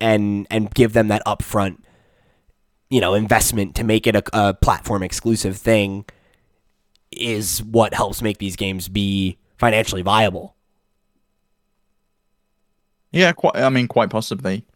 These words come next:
Speaker 2: Um,
Speaker 1: Because Octopath came to
Speaker 2: apparently a
Speaker 1: P C later, right?
Speaker 2: It, it did, and Stadia. And apparently there was a prequel that came to, in Japan in twenty twenty.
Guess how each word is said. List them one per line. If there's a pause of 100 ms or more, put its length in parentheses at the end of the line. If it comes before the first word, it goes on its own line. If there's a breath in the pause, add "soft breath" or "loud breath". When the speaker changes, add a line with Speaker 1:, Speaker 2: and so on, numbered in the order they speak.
(600)
Speaker 2:
Um,
Speaker 1:
Because
Octopath
came
to
Speaker 2:
apparently
a
Speaker 1:
P
C
later,
right? (540)
Speaker 2:
It,
it
did,
and
Stadia.
And
apparently
there
was
a
prequel
that
came (200)
to, (120)
in
Japan
in (100)
twenty
twenty.